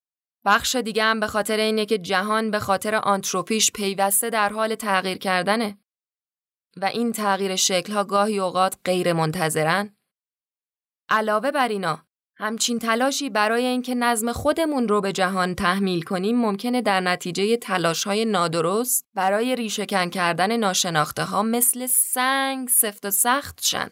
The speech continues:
وقتی بیش از حد تو این مسیر جلو بریم و تحجر اتفاق افتاد،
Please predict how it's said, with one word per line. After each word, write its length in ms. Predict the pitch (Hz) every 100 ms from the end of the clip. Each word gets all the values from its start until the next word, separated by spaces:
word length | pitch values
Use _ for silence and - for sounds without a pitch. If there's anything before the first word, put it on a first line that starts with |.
| _ _ _ _ _ _ _ _ _
وقتی 280 | 202 - 226
بیش 340 | 233 269 285
از 240 | 294 269 262
حد 200 | 226 214
تو 120 | 226
این 140 | 208
مسیر 360 | 196 185 190 175
جلو 280 | 185 180 175
بریم 260 | 165 165
و 60 | 165
تحجر 580 | 160 208 208 196 247 277
اتفاق 480 | 269 320 302 180 175
افتاد، 420 | 165 202 262